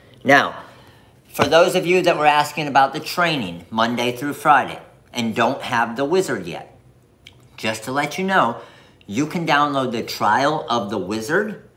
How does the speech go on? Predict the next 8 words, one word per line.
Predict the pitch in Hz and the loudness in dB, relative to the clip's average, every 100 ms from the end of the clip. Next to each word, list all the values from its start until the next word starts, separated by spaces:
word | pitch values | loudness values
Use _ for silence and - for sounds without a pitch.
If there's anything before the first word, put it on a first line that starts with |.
| _ | _
You | 113 | -10
can | 113 135 - | -6 -8 -2
also | 123 143 185 180 156 123 | 2 4 4 2 -2 -2
download | 120 120 120 117 113 | -2 -2 -2 -4 -4
the | 107 | -6
trial | 98 - 113 104 104 101 - | -8 -6 2 2 2 -2 -4
of | 101 - | -6 -8
CorelDRAW. | - 127 180 170 113 78 - | -8 0 2 2 0 -8 -14